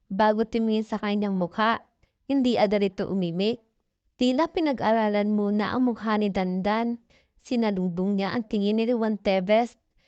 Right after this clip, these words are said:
Itinaas nito ang mga balikat. "Yes, I have a car. I just don't see that having anything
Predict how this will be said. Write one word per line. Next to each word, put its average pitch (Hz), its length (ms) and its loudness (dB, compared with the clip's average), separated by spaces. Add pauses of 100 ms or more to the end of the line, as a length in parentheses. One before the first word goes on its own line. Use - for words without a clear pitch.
(220)
Itinaas 208 560 0
nito 214 240 -2
ang 226 240 0
mga 214 240 -2
balikat. 196 640 0 (640)
"Yes, 320 560 -4
I 233 160 2
have 226 240 0
a 254 80 -4
car. 233 440 0 (480)
I 294 200 0
just 247 280 0
don't 254 320 0
see 131 320 -4
that 302 280 -4
having 196 520 -2 (360)
anything 262 520 0